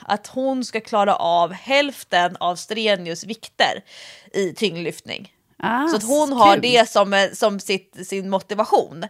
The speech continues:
Speaker 1: Och det är ju jättehäftigt att, att, eh, Elin är väl ändå fyrtio någonting som, och liksom, eh, glad crossfit-amatör från början. Eh, men att hon ändå så här har någon form av, eh,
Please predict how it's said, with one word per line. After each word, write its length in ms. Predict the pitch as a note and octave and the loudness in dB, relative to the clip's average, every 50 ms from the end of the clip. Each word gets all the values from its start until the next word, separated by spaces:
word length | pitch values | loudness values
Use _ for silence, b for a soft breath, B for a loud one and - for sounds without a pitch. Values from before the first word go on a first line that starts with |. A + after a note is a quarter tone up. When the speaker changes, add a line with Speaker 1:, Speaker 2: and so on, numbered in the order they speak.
| b b b b b | b b b b b
Speaker 1:
Och 220 | b b b A3 | b b b -4
det 80 | G#3+ C#4 | -2 0
är 180 | C#4 C#4 C4+ | 0 2 2
ju 80 | B3+ A#3+ | 2 2
jättehäftigt 600 | A#3 A#3 B3+ - - B3+ C4+ A#3 D#4+ - A#3+ G3+ | 2 2 0 0 0 2 2 0 0 -2 0 2
att, 220 | A3 G#3+ G#3+ - - | 2 2 2 0 -4
att, 300 | - G3 G#3 - - - | -2 -2 -2 -2 -4 -2
eh, 400 | F3+ F#3+ F#3+ F#3 F#3 F#3 F#3 G3 - - - G#2+ D#2+ C#2+ F#3 F#3 - - | 2 4 6 6 6 4 4 2 -2 -8 -10 -8 -8 -8 -10 -12 -14 -12
Elin 400 | - G#3+ A3 A3+ A#3 A3+ G#3+ G3+ | -6 -2 0 0 0 0 0 0
är 100 | F#3 F3 | 0 0
väl 100 | F3+ F3+ | 0 -2
ändå 220 | F3+ F3 E3 E3 | -2 -2 -4 -6
fyrtio 680 | - - G3 - _ _ - G3 F#3+ F3+ F3 F3 F3 | -6 -8 -12 -16 _ _ -6 -2 0 0 2 0 0
någonting 600 | E3+ F3 F3 F#3 F3 - G#3+ G3 G#3 A#3 C4 D#4 D#4 - _ _ _ | -2 -4 -6 -6 -6 -4 -4 -4 -4 -4 -6 -8 -10 -14 _ _ _
som, 420 | - - - G3+ F#3+ F#3 F#3+ F3+ | -8 -2 2 2 2 2 0 -4
och 320 | - - - G3 F#3 F3+ F3 | -8 -6 -2 0 2 2 2
liksom, 540 | D3 - - F3 G#3 - G3+ F#3 F3 F3+ | 2 0 -2 -6 -6 -4 -4 -4 -4 -4
eh, 300 | - - D2+ F2 C#2 - | -6 -6 -6 -6 -6 -8
glad 460 | G#3+ G#3 G3 A3 G#3 G3+ G3 G3+ G#3 - | -8 -4 0 4 6 6 6 4 2 -2
crossfit-amatör 1200 | A3+ G3+ - - - F3+ F3+ - - F3 F#3 - - - G3+ G3 F#3 F#3 - C4 C4+ B3 G3+ G3 | -4 -4 -4 -6 -10 -10 -10 -10 -12 -14 -14 -8 -4 -4 -2 -2 -2 -2 2 6 6 6 6 6
från 200 | G3 - F#3 F#3 | 2 -2 -4 -4
början. 400 | E3+ F3+ E3 D#3+ D#3+ E3+ F3+ G3 G#3+ G#3+ B B B B B B B B B - | -2 -2 -2 0 0 0 0 0 -2 -6 B B B B B B B B B 0
Eh, 480 | - G3+ F#3 F#3 F#3 F#3 F#3 F#3 F3+ - - _ _ _ _ _ | 4 4 6 6 6 6 4 4 2 0 -2 _ _ _ _ _
men 160 | - G#3 A3 | 0 2 2
att 80 | G#3+ A3 | 2 2
hon 220 | A#3+ B3 C4 C4 | 0 0 2 4
ändå 340 | C4 A3 G#3+ G3 F#3+ G3+ G#3 | 4 4 4 2 -2 -4 -2
så 120 | - G#3+ | 2 4
här 240 | F#3+ F3 F3+ F#3 F3+ | 4 4 4 4 2
har 280 | - G3 G3+ G3 F#3 F#3 | 2 2 2 2 2 2
någon 360 | G3+ G#3 A#3+ B3+ C4 B3+ B3 | 0 0 0 0 0 -2 -2
form 420 | - - G3 F3+ F#3 F#3+ F3 F#3 | 0 2 4 4 4 2 2 0
av, 360 | F3+ F3 F3 F3 F3 F3 E3 F#3 | 2 2 4 2 2 0 0 0
eh, 180 | F3+ F3 E3+ | 2 2 2